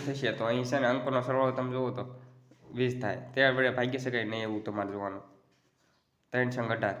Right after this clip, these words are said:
તો શેષ બે વચ્ચે, એટલે આ અંકોનો સરવાળો છે ને એ ત્રણ વડે નહીં ભાગી શકે. હવે એક એવી સંખ્યા લઈએ જેને ત્રણ વડે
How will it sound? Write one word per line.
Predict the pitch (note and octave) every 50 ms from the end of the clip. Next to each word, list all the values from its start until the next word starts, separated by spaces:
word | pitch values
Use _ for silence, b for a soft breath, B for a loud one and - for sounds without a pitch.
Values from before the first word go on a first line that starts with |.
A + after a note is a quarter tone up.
| - -
તો | A#2 A2+
શેષ | - C3+ C3 C3 C3+ C3+
બે | B2+ C#3 C#3+
વચ્ચે, | C3+ A#2+ B2 B2 - A#2+ A#2
એટલે | A#2 A#2+ A#2+ A#2+ A#2+ - - - -
આ | C3 C3+ C3+ C3
અંકોનો | C3+ C#3+ D3+ D3 D#3 D3 C#3
સરવાળો | C#3 D3+ D3 D3 D3 C#3+ C#3 C#3+
છે | D3+
ને | C#3 C3 A#2+
એ | A#2 B2
ત્રણ | B2+ B2+ B2+ A#2+
વડે | A#2+ A#2 A#2 A#2+
નહીં | B2 A2+ G#2+
ભાગી | G#2+ G2+ G2 G2+
શકે. | - - F#2 - - B B B B B B B -
હવે | A#2+ B2+ C#3
એક | C#3+ C3+ C3 C#3
એવી | D#3 D#3 D3+
સંખ્યા | D3 D#3 D#3+ D#3 E3 D3+
લઈએ | D#3 D#3 D3+
જેને | C#3+ D3 D3+ D#3 C#3+ C#3+ - - - - - - -
ત્રણ | C#3 D3 D3 C#3 C3+
વડે | C#3 C#3+